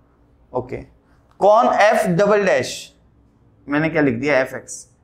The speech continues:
एफ double dash X changes its sign from negative to positive।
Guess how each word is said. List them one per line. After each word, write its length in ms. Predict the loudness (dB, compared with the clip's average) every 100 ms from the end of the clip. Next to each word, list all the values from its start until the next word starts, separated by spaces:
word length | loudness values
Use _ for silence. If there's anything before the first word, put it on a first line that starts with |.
| -4
एफ 120 | -2 0
double 280 | 2 2
dash 240 | 2 0 -4
X 320 | -12 -16 -20 _ _ _ -8
changes 400 | -4 -2 -2 -2
its 220 | -4 -4 -4
sign 220 | -4 -4
from 260 | -2 -2 -2
negative 400 | -10 -12 -14 -18
to 80 | -18 -14
positive। 480 | -14 -14 -20 _